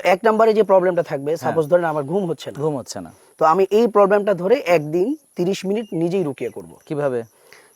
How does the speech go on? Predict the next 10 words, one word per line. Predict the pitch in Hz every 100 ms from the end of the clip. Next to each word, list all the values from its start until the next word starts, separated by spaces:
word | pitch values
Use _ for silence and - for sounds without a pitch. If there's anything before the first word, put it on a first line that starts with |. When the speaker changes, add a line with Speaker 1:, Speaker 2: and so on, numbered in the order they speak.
| _
Speaker 1:
এটা | 165 196
আমি | 175
পরে | 165 160
বলতেছি। | 139 117 110 -
Speaker 2:
জি, | 135
জি। | 92 85
Speaker 1:
আমি | 143 151
just | 160 147
বুঝাচ্ছি। | 151 131 - - -
Speaker 2:
আচ্ছা। | 104 - 92